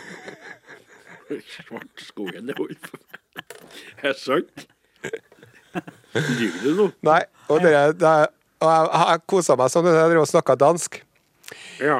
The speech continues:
Speaker 2: Jeg vil ha to pølser i fransk brød. En med bacon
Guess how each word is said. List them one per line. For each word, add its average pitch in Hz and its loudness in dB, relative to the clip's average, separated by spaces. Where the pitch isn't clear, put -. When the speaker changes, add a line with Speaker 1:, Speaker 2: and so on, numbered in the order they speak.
Speaker 2:
Jeg 202 2
vil 202 2
ha 220 2
to 330 2
pølser 262 2
i 247 2
fransk 294 -4
brød. 220 0
En 311 0
med 170 0
bacon 311 0